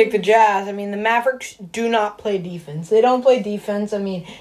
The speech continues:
Speaker 1: the, the Suns scored, like, what, one hundred thirty? The Mavericks scored a hundred twenty-six. If their offense can keep up, sure,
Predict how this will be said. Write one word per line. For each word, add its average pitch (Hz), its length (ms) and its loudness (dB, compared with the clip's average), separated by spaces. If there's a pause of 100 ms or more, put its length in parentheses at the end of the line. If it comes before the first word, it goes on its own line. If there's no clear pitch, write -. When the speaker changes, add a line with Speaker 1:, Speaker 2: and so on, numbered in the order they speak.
(120)
Speaker 1:
the, 214 320 4
the 208 140 4
Suns 240 340 4
scored, 220 280 2
like, 185 220 0
what, 175 260 -2
one 196 220 -2
hundred 202 380 -2
thirty? 220 340 2
The 214 100 2
Mavericks 185 400 -2
scored 190 240 -2
a - 20 -4
hundred 190 280 -6
twenty-six. 175 600 -4
If 160 120 -10
their 160 160 -4
offense 202 420 0
can 233 160 -6
keep 240 240 -4
up, 254 160 4
sure, 190 360 2